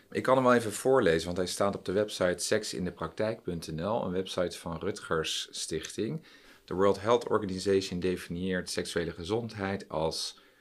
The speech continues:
"Seksuele gezondheid is een met seksualiteit verbonden toestand van fysiek, emotioneel, mentaal en sociaal welzijn." Seksuele gezondheid is dus meer dan alleen de afwezigheid van ziekte, dysfunctie of zwakte.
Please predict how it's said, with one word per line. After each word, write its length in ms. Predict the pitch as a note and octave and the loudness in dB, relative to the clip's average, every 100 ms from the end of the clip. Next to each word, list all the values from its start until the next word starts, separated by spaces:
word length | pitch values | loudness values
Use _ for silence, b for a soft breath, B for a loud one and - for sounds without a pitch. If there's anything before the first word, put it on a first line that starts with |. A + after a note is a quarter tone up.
| b | b
"Seksuele 540 | - A#2+ - A#2 A2 G#2 | 0 0 4 6 6 4
gezondheid 800 | F#2+ G#2 F#2 F#2 F2 F2+ - - | -2 -2 -2 -4 -4 -4 -6 -8
is 160 | E2+ | -6
een 120 | E2+ | -6
met 200 | D#2+ D#2 | -6 -8
seksualiteit 840 | - D#2 - D2+ D2 - A2+ A#2 - | -8 -8 -8 -8 -10 -4 0 2 0
verbonden 480 | C3 A2 A2 G#2+ G#2+ | -2 -2 -2 -4 -4
toestand 720 | A2 G#2 - G2+ G2+ G2+ b b b | -6 -4 -2 -2 -2 -6 b b b
van 280 | - E2+ D#2 | -6 -6 -6
fysiek, 520 | E2+ E2 A#2 D3+ - | -8 -4 -4 -4 -4
emotioneel, 880 | F#2 F#2 F#2 - F2 F2 E2+ E2 - | -2 -2 -4 -6 -6 -4 -6 -8 -12
mentaal 760 | - E2+ D#2+ - F2+ E2+ E2+ E2 | -10 -8 -6 -2 -2 -2 -6 -8
en 200 | D2+ D#2 | -10 -10
sociaal 540 | - D#2 - D#2 D2+ | -8 -8 -6 -4 -4
welzijn." 640 | D#2 G#2 G#2 - B2+ - - b b b b b | 2 4 4 2 -10 -12 -18 b b b b b
Seksuele 400 | F#2+ - G2+ F2+ | -2 4 4 4
gezondheid 480 | - G#2+ A2 F#2 - | 0 0 2 0 -2
is 180 | E2 | -8
dus 180 | - D#2+ | -8 -8
meer 520 | E2 E2 F2+ F#2+ A2+ | -6 -4 -2 2 2
dan 220 | G#2 G2+ - | 4 2 0
alleen 400 | F2+ D#2 D#2+ G2+ | -4 -2 -2 -2
de 80 | |
afwezigheid 760 | - F#2+ D#2 D#2 E2 F#2+ G2 G2+ | -4 -4 -4 -4 -4 -4 -4 -2
van 180 | A2+ G2+ | -4 -6
ziekte, 540 | - E2 - A2 A2 | -6 -10 -6 -4 -4
dysfunctie 720 | - E2+ - - G2 - - | -6 -8 -6 -4 -4 -4 -6
of 100 | - | -6
zwakte. 540 | - - F2 - - | -4 -2 -2 -4 -14